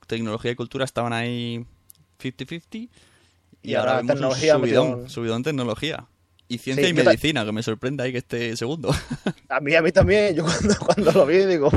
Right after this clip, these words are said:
Speaker 2: "Ostras". Eh, <clears throat> el tema de la tecnología yo creo que también tiene que ver mucho con, con lo que hemos comentado antes de plataformas como Spreaker, ¿eh?
Speaker 1: Sí, eso es verdad, porque en Spreaker la gran mayoría son de tecnología.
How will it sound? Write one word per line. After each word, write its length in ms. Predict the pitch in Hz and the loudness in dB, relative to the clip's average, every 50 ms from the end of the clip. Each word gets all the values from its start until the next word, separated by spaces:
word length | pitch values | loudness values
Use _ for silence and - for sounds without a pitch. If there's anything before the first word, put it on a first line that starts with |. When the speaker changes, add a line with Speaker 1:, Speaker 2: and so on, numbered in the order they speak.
| - - | 2 2
Speaker 2:
"Ostras". 440 | 123 - - 156 180 151 117 - _ - - - - _ _ _ _ _ - _ | -2 -10 -6 -4 -2 -2 -2 -6 _ -20 -20 -20 -20 _ _ _ _ _ -18 _
Eh, 420 | - 143 143 131 127 123 113 110 - _ _ - - _ _ _ _ _ _ - _ _ _ _ _ - | 0 2 2 4 2 2 -2 -4 -8 _ _ -20 -20 _ _ _ _ _ _ -20 _ _ _ _ _ 4
<clears throat> 280 | - - - - - - | 4 4 4 2 2 0
el 100 | 160 139 | 0 0
tema 160 | - 160 175 196 | 0 4 4 8
de 40 | |
la 100 | 208 208 | 6 6
tecnología 480 | 208 214 208 208 208 202 196 208 220 220 185 | 6 4 -2 0 0 2 4 4 2 2 2
yo 100 | 170 165 | -2 -2
creo 80 | 175 190 | -2 0
que 60 | 202 | 0
también 160 | 196 196 196 175 | 0 0 0 -2
tiene 140 | 190 180 | -4 0
que 60 | 160 180 | 2 2
ver 100 | 160 151 | 2 2
mucho 320 | 151 165 - - 190 151 | 0 -4 -4 -4 -4 0
con, 420 | 151 147 139 135 131 127 123 110 _ _ _ _ _ _ _ _ _ _ _ _ _ _ - _ | 0 0 0 0 -4 -8 -12 -16 _ _ _ _ _ _ _ _ _ _ _ _ _ _ -20 _
con 100 | - 135 123 | -4 0 0
lo 40 | 120 | 0
que 60 | 120 | 0
hemos 120 | 135 147 | -2 -4
comentado 340 | - 160 156 151 - 147 143 | -4 -4 -6 2 4 4 4
antes 200 | 151 147 170 165 | 4 4 2 4
de 140 | 165 160 156 | 4 4 4
plataformas 420 | 151 143 - 139 135 139 135 143 - | 2 -2 -2 0 -2 0 -2 -2 0
como 180 | - 143 131 | 0 0 0
Spreaker, 360 | - - 147 147 - 117 107 | 0 0 -2 0 0 0 -2
¿eh? 40 | 127 165 | -2 -4
Speaker 1:
Sí, 200 | - - 147 120 | -12 -14 -14 -12
eso 140 | 120 135 143 | -12 -12 -12
es 60 | 123 | -12
verdad, 280 | 117 110 113 113 117 117 | -12 -14 -14 -14 -16 -16
porque 200 | - 117 117 123 | -16 -18 -14 -14
en 80 | 120 117 | -14 -14
Spreaker 320 | - 131 131 - - 127 | -12 -14 -14 -10 -10 -8
la 100 | 127 127 | -8 -8
gran 260 | 123 120 120 123 123 127 | -8 -8 -8 -8 -8 -8
mayoría 380 | 127 123 120 117 120 120 120 | -10 -10 -10 -10 -10 -10 -12
son 120 | 120 117 110 | -12 -12 -14
de 60 | 110 | -14
tecnología. 460 | - - 98 95 - - 117 120 - | -14 -16 -18 -18 -18 -16 -18 -18 -18